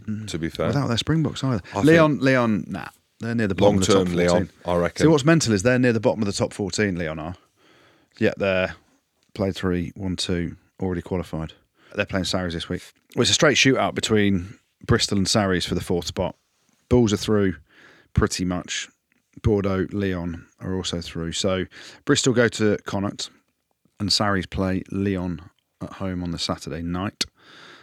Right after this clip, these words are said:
Speaker 1: So I expect Sarries to go through there.
Speaker 2: I hope Sarries. Don't know how scarred they are.
Speaker 1: Uh, they are at home. You'll get a response. Lyon are already qualified. They'll probably send a lesser team.
Speaker 2: Play them last year as well.
Speaker 1: Yeah.
Speaker 2: Smoke them.
Speaker 1: Mm.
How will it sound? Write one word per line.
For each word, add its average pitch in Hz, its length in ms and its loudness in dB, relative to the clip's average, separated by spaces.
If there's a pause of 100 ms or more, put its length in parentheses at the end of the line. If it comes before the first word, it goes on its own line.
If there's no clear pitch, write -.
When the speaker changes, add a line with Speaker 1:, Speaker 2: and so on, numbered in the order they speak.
(220)
Speaker 1:
So 87 560 -4 (300)
I 98 140 -2
expect - 400 -10
Sarries 82 380 -8
to 80 100 -12
go 80 140 -10
through 80 240 -12
there. 78 160 -12 (100)
Speaker 2:
I 87 80 -6
hope 87 240 0
Sarries. 76 480 -4 (440)
Don't 78 120 -4
know 71 160 -8 (520)
how 78 160 -8
scarred 76 460 -8 (160)
they 76 140 -6
are. 71 160 -8
Speaker 1:
Uh, 104 80 0
they 95 120 -4
are 107 240 0
at 73 60 -6
home. 87 440 -4 (160)
You'll 95 160 -4
get 90 160 -2
a 90 120 -6 (340)
response. 90 500 -6
Lyon 107 220 2
are 98 60 0
already 87 180 -2
qualified. 90 520 -4
They'll 92 140 -2
probably 85 260 -4
send 87 440 -4 (640)
a 95 60 -6
lesser 92 280 -2
team. 92 360 -2 (220)
Speaker 2:
Play 90 160 -2
them 78 140 -2
last 92 260 -6
year 80 100 -6
as 80 120 -10
well. 92 220 -8
Speaker 1:
Yeah. 87 240 -8 (440)
Speaker 2:
Smoke 82 340 -8
them. 78 180 -14 (160)
Speaker 1:
Mm. 82 240 -10